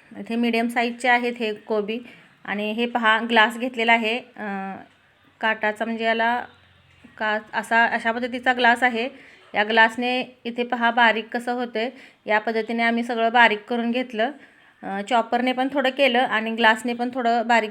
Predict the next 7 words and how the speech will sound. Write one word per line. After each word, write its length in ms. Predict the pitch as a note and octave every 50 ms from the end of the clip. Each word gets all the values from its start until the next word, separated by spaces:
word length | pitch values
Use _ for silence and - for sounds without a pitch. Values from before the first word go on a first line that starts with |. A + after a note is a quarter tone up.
| -
केलं. 300 | - B3+ B3 A3 A3 C4 D4+ - - _ E3 E3 - _ _ _ _ _ _ _ _ _ - A#3
ग्लासने 560 | A3+ A3+ A#3 A#3+ A#3+ A#3+ C4 C4 C4 C4+ C#4 C4
पटपट 460 | C4+ - C4 A#3+ C4 - - B3+ B3 C#4+ C#4 C#4+ C#4 - - G#3
भरभर 380 | G#3+ B3+ B3+ B3 A#3 B3+ C#4+
होतं 280 | C#4+ D4 C#4+ D4 C4+ B3+
बारीक 360 | C4 B3 A3+ A3 A#3+ A#3+ A#3+
आणि 460 | - A3 A3 A3 A3 A3 A3+ A#3+ A#3+